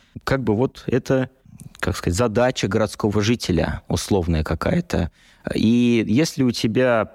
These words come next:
друг уехал куда-то, там, заболел, ещё что-то, ты можешь просто найти себе компанию для того, чтобы сходить в кино, сходить в театр, сходить на футбол.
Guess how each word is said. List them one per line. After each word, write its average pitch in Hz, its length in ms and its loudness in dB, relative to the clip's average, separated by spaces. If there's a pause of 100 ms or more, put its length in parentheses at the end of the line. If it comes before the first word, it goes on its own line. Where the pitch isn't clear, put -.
(180)
друг 117 420 2
уехал 117 500 2
куда-то, 104 800 0
там, 85 200 0
заболел, 110 540 2
ещё 107 260 2
что-то, 104 400 -2
ты 131 120 0
можешь 123 280 0
просто 117 360 0
найти 110 380 0
себе 101 320 0
компанию 185 680 0
для 104 140 0
того, 151 220 0
чтобы 113 300 -2
сходить 165 400 -2
в - 80 -8
кино, 160 300 0
сходить 151 380 -2
в - 60 -18
театр, - 320 -4
сходить 127 460 -2
на - 220 0
футбол. - 500 -2